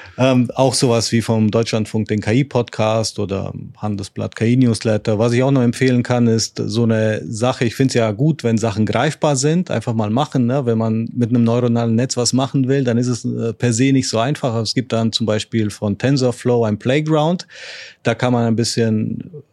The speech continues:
mit, äh, einem Deklarativ Point and Click, mit einem neuronalen Netz, äh, rumspielen und ein bisschen ausprobieren und, äh, da ein besseres Verständnis von diesem Bereich erlangen.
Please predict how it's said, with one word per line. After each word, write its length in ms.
mit, 460
äh, 120
einem 440
Deklarativ 800
Point 260
and 100
Click, 300
mit 180
einem 140
neuronalen 600
Netz, 340
äh, 60
rumspielen 960
und 140
ein 80
bisschen 400
ausprobieren 640
und, 300
äh, 160
da 300
ein 100
besseres 320
Verständnis 760
von 220
diesem 720
Bereich 480
erlangen. 380